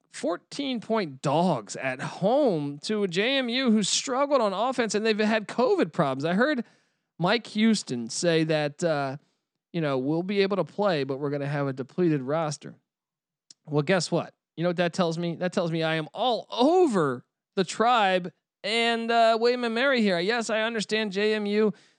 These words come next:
They made a quarterback change. Cole Johnson wasn't working out. They go with Gage Maloney, and, uh, and, and he looked all right when he came back and, and got that win,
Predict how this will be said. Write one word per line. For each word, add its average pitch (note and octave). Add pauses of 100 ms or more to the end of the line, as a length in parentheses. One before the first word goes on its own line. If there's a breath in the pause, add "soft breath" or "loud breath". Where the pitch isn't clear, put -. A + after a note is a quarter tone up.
They C3+
made E3
a E3+
quarterback F3
change. F3
Cole E3
Johnson D#3
wasn't D3
working D3+
out. D3+
They C#3+
go D3
with D3
Gage D3+
Maloney, C#3+ (520)
and, C#3+
uh, C3 (100)
and, C#3+
and C3+
he C3
looked D3+
all C#3
right C3
when C#3
he A#2
came C3+
back C3
and, A2+
and A2+
got A#2+
that G#2
win, C3